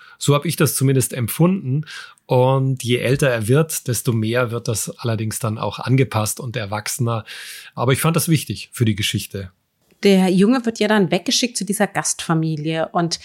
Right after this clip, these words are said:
Speaker 2: in Deutschland gab's das ja auch, also diese, diese Kinderverschickung tatsächlich.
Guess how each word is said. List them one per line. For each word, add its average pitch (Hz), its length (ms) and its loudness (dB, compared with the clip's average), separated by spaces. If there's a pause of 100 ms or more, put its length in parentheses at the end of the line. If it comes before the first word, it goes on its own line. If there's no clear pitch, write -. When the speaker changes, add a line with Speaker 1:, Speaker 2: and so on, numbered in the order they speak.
(100)
Speaker 2:
in 190 100 -2
Deutschland 226 480 2
gab's 202 220 2
das - 220 -4
ja 160 120 4
auch, 262 160 6
also 180 200 0
diese, 175 420 0
diese 170 220 -6
Kinderverschickung 262 1000 2
tatsächlich. 233 680 -2